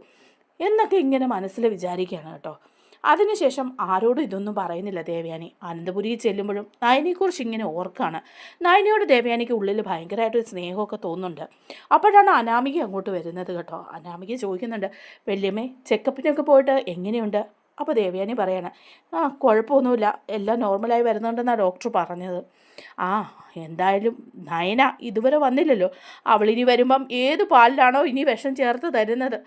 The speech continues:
എന്ന് പറയുമ്പം ദേവയാനിക്ക് അതത്ര ഇഷ്ടപ്പെടുന്നില്ല. പക്ഷേ ദേവയാനി ഒന്നും പറയുന്നില്ല. അപ്പോഴേക്കും ചോദിക്കുകയാണ് ദേവയാനി നയ-, ഏ, അനാമികയോട്, "അനാമികയെ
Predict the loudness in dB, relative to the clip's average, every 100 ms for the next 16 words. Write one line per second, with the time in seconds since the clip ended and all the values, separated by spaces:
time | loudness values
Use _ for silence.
0 | -18 _ _ 0 0 2 0 0 -2 -8
1 | -10 -12 -10 -10 -6 -4 -4 -4 -4 -4
2 | -6 -6 -4 0 -2 -2 -2 0 -2 -6
3 | -6 -6 -6 -6 -6 -6 -6 -2 -2 0
4 | -4 -6 -12 -14 _ _ _ _ -6 -2
5 | -2 -4 -6 -6 -8 -8 -6 -6 -4 -6
6 | -4 -4 -6 -8 -10 -12 -14 -14 -12 -12
7 | -14 -14 -10 -6 -6 -2 0 2 2 -2
8 | -16 -20 -10 -2 2 2 2 2